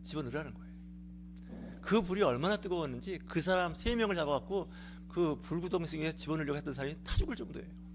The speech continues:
근데 가만히 보니까 안 죽고 그 안에 네 명이 그 안에서 돌아다니고 있는 거예요. 아, 분명히 집어넣은 사람은 세 명인데 네 명인 거예요. 한 명은 뭐라고 돼 있나요?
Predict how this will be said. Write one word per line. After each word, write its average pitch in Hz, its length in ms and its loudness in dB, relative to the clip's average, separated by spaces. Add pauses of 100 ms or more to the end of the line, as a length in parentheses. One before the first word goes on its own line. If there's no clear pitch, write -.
(2000)
근데 - 160 -10
가만히 - 300 -6
보니까 135 440 -4 (400)
안 139 220 2
죽고 175 380 -2 (480)
그 - 160 2
안에 156 280 2 (360)
네 160 280 12
명이 147 380 6
그 127 160 0
안에서 117 180 4
돌아다니고 127 720 4
있는 113 200 -4
거예요. - 220 -12 (1300)
아, 180 120 8
분명히 214 460 6
집어넣은 214 420 6
사람은 180 280 2
세 190 220 0
명인데 165 560 2 (240)
네 180 260 12
명인 226 280 4
거예요. - 340 -8 (280)
한 294 260 2
명은 233 380 6 (680)
뭐라고 156 260 4
돼 143 100 -2
있나요? 127 340 -2